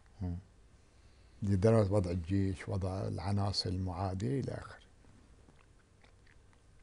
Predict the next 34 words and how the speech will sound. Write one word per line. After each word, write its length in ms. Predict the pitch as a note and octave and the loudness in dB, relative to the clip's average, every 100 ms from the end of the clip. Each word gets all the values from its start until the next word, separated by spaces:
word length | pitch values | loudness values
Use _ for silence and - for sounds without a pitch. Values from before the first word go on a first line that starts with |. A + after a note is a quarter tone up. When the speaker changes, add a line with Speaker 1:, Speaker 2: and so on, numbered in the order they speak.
| - - - - - - - - - - - - | -20 -20 -20 -20 -20 -20 -20 -20 -20 -20 -16 2
Speaker 1:
بس 220 | A2+ - | 4 6
كده 220 | C3+ E3 | 8 10
من 100 | C#3 | 10
أربعة 260 | A#2 G#2+ B2+ | 10 12 10
وخمسين، 400 | A#2 G#2+ - A#2+ | 10 2 0 0
سبعة 260 | A2+ G#2+ G2+ | 4 6 6
وخمسين، 380 | - F#2+ - | 4 -4 -2
ثلاث 340 | A2 A#2+ A2+ - | 4 6 4 2
سنوات 380 | G2+ G#2 A2 - | 2 4 2 0
وكان 240 | - A2 | 0 2
نقيب 280 | G2 A2+ G2 | 2 2 2
مصطفى 340 | F#2+ - G#2+ | 0 -2 -4
حمدون 440 | - F#2+ F#2 G#2 F#2+ | -2 -4 -2 0 0
الآن 240 | - A2 | 0 2
بقى 140 | G2+ | 2
رئيس 240 | - A2 - | 2 -2 -4
الشعبة 380 | - A2 G#2 F2+ | -2 2 2 0
الأولى. 380 | G#2 A2 F2+ F2 - - - | 0 0 0 -6 -16 -12 -6
Speaker 2:
إيه، 180 | D#3+ | -4
الشعبي 460 | F2+ - B2+ A#2 G#2 | -6 -6 -4 -4 -2
Speaker 1:
وأنت 260 | A2+ A2 A#2 | 2 4 6
Speaker 2:
هو 40 | |
Speaker 1:
أصبحت 280 | G#2 A2 A#2+ | 6 10 10
Speaker 2:
بيستاهل. 160 | B2+ | 12
Speaker 1:
ع-، 300 | G#2 G#2 F#2+ | 12 12 10
رئيس 340 | G2 G#2 A2 - | 6 6 2 2
لل-، 40 | |
Speaker 2:
هو 140 | G2+ C3 | 6 6
Speaker 1:
للكلية. 100 | B2+ | 6
Speaker 2:
بيستاهل، 540 | A#2 G#2 C#3 A2+ A2 | 4 6 8 8 6
رجل 300 | A2+ - A#2+ | 4 2 0
كويس، 540 | F#2+ A#2 A2 F#2 E2+ | 0 0 2 0 -2
وأنا 200 | - A#2 | 2 4
والله، 360 | A2+ A#2+ A2+ - | 6 4 4 0